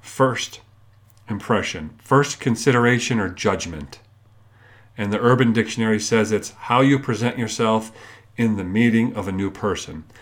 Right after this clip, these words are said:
I kinda agree and disagree with some of those, and you'll see why in a second. So whatever your definition is, there's several areas that you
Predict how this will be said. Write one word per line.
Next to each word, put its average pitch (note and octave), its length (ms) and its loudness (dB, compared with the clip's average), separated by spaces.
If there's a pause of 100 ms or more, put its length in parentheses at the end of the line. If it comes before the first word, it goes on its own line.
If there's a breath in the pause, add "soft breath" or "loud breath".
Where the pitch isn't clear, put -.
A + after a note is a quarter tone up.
(240 loud breath)
I G#2+ 60 -8
kinda C3 440 2
agree A#2 360 4
and A2 100 2
disagree G2+ 420 -4
with F2+ 160 -4
some F#2 200 -6
of F#2 60 -6
those, F2+ 280 -6
and F2+ 140 -8
you'll F#2+ 140 -6
see - 200 -8
why F#2+ 400 -2 (300 loud breath)
in G2 100 -8
a F#2 60 -6
second. D2+ 420 -10 (1300)
So G#2 220 -6
whatever B2+ 320 6
your F3 140 0
definition A2+ 640 0
is, E2 320 -10 (500 loud breath)
there's G2+ 180 -6
several C#3 420 0
areas A2 520 2
that F#2+ 160 -4
you A2 580 0